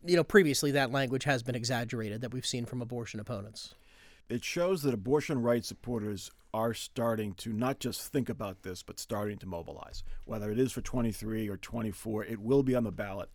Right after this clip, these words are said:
Speaker 2: at some point in Ohio, where even if
Speaker 1: Mm-hmm.
Speaker 2: they have to r-, cross the sixty percent threshold.
Speaker 1: Assuming they can get the signatures.
Speaker 2: Yes, they need a lot of signatures.
Speaker 1: A lot of signatures.
Speaker 2: Yeah,
Speaker 1: No,
Speaker 2: I mean,
Speaker 1: yeah,
Speaker 2: basically,
Speaker 1: upwards
Speaker 2: they need a million signatures,
Speaker 1: Right.
Speaker 2: including the ones that, you know, they have to throw out. So
Speaker 1: Yeah, they need about a half million by the time,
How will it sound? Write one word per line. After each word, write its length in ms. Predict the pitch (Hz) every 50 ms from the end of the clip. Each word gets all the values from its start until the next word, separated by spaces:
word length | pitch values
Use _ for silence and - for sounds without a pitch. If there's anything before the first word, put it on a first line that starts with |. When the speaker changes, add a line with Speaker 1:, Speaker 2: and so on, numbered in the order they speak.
| -
Speaker 2:
at 180 | 110 120 123 -
some 280 | - - - 117 113 98
point 420 | - - 98 87 78 - - - - - - - - - - -
in 120 | 101 95
Ohio, 360 | 95 92 87 90 - - - - - - - - - - - -
where 160 | - - - -
even 260 | 143 139 131 135 123
if 100 | 123 120 151
Speaker 1:
Mm-hmm. 80 | 139 117
Speaker 2:
they 60 | 107
have 260 | 98 101 120 123 - -
to 160 | 120 110 92 95 92 -
r-, 120 | 110 107 - - - - - - -
cross 340 | - 123 117 110 107 -
the 120 | - - 90
sixty 420 | - - - - 117 - - - 98
percent 400 | - 98 95 - 104 98 - -
threshold. 320 | - 101 92 - - -
Speaker 1:
Assuming 320 | - - 185 175 160 151 139
they 80 | 139
can 140 | 131 139 131
get 120 | 127 123 120
the 80 | 120
signatures. 540 | - 143 123 110 107 - - - - - - - - - _ - 58 - - - - _ - - -
Speaker 2:
Yes, 400 | 143 131 - - - - - - - -
they 120 | 113 131 143
need 100 | 175 160
a 60 | 143
lot 180 | 139 143 127 104
of 60 | 98
signatures. 440 | - 113 - - - - - - -
Speaker 1:
A 40 |
lot 240 | 143 139 139 131 127
of 60 | 131 -
signatures. 360 | - 123 120 123 - - -
Speaker 2:
Yeah, 120 | 113 104
Speaker 1:
No, 60 | 90 -
Speaker 2:
I 40 |
mean, 60 | - - -
Speaker 1:
yeah, 160 | - 151 139 -
Speaker 2:
basically, 340 | - - 135 175 165 131 123
Speaker 1:
upwards 180 | 120 127 - -
Speaker 2:
they 100 | 147 151
need 120 | 143 131
a 20 | 123
million 280 | 127 127 120 110 95
signatures, 440 | - 117 107 98 90 - 113 98 98
Speaker 1:
Right. 80 | 127 113
Speaker 2:
including 240 | - 147 139 127 117
the 60 | 113
ones 240 | 110 110 107 98 101
that, 120 | 98 - - - -
you 80 | 101
know, 60 | 107 107
they 120 | 95 98
have 120 | 98 -
to 80 | - 135
throw 240 | - 107 92 87 85
out. 180 | 62 57 - - -
So 240 | - - 87 78 -
Speaker 1:
Yeah, 140 | 165 156 147
they 100 | 131 151
need 140 | 156 160 151
about 160 | 143 143 135
a 40 | 127
half 220 | 135 143 127 -
million 280 | 143 139 131 131 127 127
by 80 | 127
the 100 | 127 127
time, 300 | - - 139 127 127 -